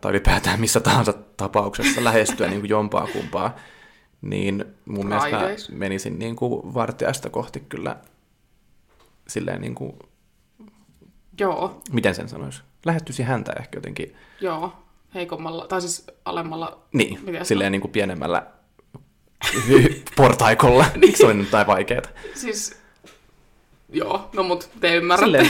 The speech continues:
Speaker 1: niin,
Speaker 2: Minä
Speaker 1: et silleen
Speaker 2: ymmärrän.
Speaker 1: niin kuin helpommin
Speaker 2: Joo,
Speaker 1: häntä
Speaker 2: siis mä
Speaker 1: kohti
Speaker 2: mietin
Speaker 1: ehkä
Speaker 2: tätä,
Speaker 1: menisin.
Speaker 2: koska Kristianhan on luittu kautta aikaa Napro-fani.
Speaker 1: Jep.
Speaker 2: Vittu, sulla on ollut me
Speaker 1: Idolsista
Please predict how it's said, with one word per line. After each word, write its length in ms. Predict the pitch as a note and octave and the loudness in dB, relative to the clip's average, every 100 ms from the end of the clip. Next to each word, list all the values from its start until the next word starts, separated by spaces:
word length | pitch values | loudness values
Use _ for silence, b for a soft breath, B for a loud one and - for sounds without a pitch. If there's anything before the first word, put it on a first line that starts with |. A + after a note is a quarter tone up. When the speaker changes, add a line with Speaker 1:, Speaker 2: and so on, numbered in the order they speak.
| A#3+ | 4
Speaker 1:
niin, 200 | - - | 2 4
Speaker 2:
Minä 100 | F3+ | 4
Speaker 1:
et 40 | |
silleen 140 | G3 G#3+ | 4 6
Speaker 2:
ymmärrän. 40 | G3+ | 4
Speaker 1:
niin 40 | |
kuin 100 | G3+ | 4
helpommin 420 | G3 D3 A#2 G#2+ F2+ - | 4 4 0 -2 -6 2
Speaker 2:
Joo, 100 | A3 | 6
Speaker 1:
häntä 60 | C4 | 6
Speaker 2:
siis 120 | C#4+ | 4
mä 60 | |
Speaker 1:
kohti 120 | B3+ C4+ | 4 6
Speaker 2:
mietin 200 | D4 G#3 | 6 4
Speaker 1:
ehkä 140 | E3+ | 2
Speaker 2:
tätä, 140 | D#3 | 4
Speaker 1:
menisin. 300 | G3 A#3 G2+ | 2 2 -2
Speaker 2:
koska 380 | C3 F3+ - E3+ | -2 -2 0 0
Kristianhan 600 | - F#3+ F#3+ F#3 F3 D#3 | 2 -2 0 0 2 0
on 60 | D3+ | 0
luittu 220 | D#3 D3+ | -4 -6
kautta 340 | D3+ D#3 D3+ C#3+ | -4 -4 -4 -6
aikaa 280 | - E3 | -4 -4
Napro-fani. 840 | D3+ D3+ D#3+ D3+ D#3 D#3+ D#3 G3 G3 - | -2 -4 -4 -8 -6 -6 -4 -4 -6 -4
Speaker 1:
Jep. 140 | A#2+ | -4
Speaker 2:
Vittu, 140 | - | -2
sulla 180 | E3+ D3+ | -4 -4
on 60 | D3 | -4
ollut 200 | D#3 E3+ | -6 -8
me 60 | D3+ | -6
Speaker 1:
Idolsista 220 | A#2 | -4